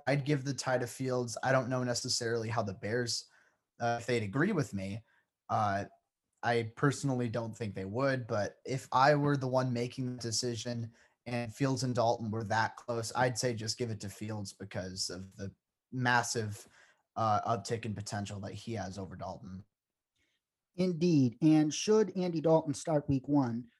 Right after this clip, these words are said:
Speaker 2: when is the earliest you think we see Justin Fields this season?
Speaker 1: Uh, I've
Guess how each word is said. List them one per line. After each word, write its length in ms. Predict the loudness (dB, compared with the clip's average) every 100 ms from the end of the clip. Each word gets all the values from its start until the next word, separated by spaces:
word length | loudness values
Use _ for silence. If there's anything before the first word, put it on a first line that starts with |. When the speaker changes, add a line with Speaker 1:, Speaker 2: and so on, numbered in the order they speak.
| -2
Speaker 2:
when 200 | 0 2
is 140 | 2
the 160 | 2 0 6
earliest 540 | 8 8 6 4 2
you 80 | 2
think 180 | 4 4
we 80 | 4
see 240 | 4 2 4
Justin 300 | 2 0 0
Fields 340 | 2 0 -2
this 180 | -6 -6
season? 300 | -8 -10 -14 _ _ _ _ _ _ _ 2
Speaker 1:
Uh, 520 | 6 10 10 10 8 2 -16 _ _ _ _ _ _ 2
I've 560 | 4 4 2 -4 -8